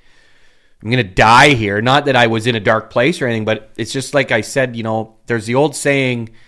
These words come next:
in dairy farming, you go to school, you milk cows, and then you die. Because those, those dairy cows take so much fucking commitment. They take more commitment than a fucking woman. <laughs> And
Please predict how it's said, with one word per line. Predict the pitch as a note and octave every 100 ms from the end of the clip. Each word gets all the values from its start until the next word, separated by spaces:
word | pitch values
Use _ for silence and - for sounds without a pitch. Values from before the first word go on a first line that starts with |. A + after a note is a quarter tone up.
| - -
in | A2
dairy | G2+ A#2+ B2
farming, | - A2 G#2 G2+ G2 - _ _ _ - - - _ _ _ _ _ _ _
you | -
go | G#2 C#3+
to |
school, | D#3+ - - C#3 B2 A2+ A2+ - _ _
you | G#2
milk | A#2 C3
cows, | - C3 A#2 G#2 G2 - - -
and | G2
then | G2+
you | F#2+
die. | F2+ F#2+ F2 F2 _ _ _ _ _ _
Because | G#2+ - G2
those, | A#2 G#2 - _ -
those | A2
dairy | - A#2+ B2
cows | C3 A2+ G#2+
take | G2+
so | - - G#2+ G#2+
much | A2 -
fucking | - G#2 - F#2
commitment. | F#2+ G2 - F#2+ F2+ _ _ _ _ _ _
They | -
take | - F3+
more | E3+ F3
commitment | - A#2+ A2+
than | G#2+
a |
fucking | F2+ G2+ F#2 E2+
woman. | F#2+ F2 _ _ _ _ _ -
<laughs> | - - - - - - - -
And | B2 B2 A#2 A2+ -